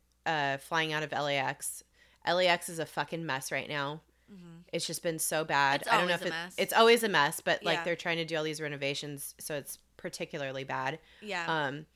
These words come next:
Speaker 1: so we dropped off our rental car and we're on, like, the shuttle bus and, like, going into the departure area,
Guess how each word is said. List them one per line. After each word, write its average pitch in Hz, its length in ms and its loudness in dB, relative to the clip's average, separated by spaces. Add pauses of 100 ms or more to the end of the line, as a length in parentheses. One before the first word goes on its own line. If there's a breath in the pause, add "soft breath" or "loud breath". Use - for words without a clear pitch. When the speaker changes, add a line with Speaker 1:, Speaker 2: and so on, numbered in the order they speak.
(200 soft breath)
Speaker 1:
so 175 220 0
we 160 460 0 (120)
dropped 160 320 -2
off 160 160 0
our 160 120 -2
rental 151 200 -4
car 151 220 -2
and 143 100 -6
we're 143 100 -2
on, 143 120 -2
like, 139 160 -10
the 147 100 -8
shuttle 147 360 -4
bus 139 440 -8 (440 soft breath)
and, 151 320 -4
like, 147 240 -6
going 147 360 -2
into 160 240 -8
the 151 120 -6
departure 143 540 -4
area, 131 600 -4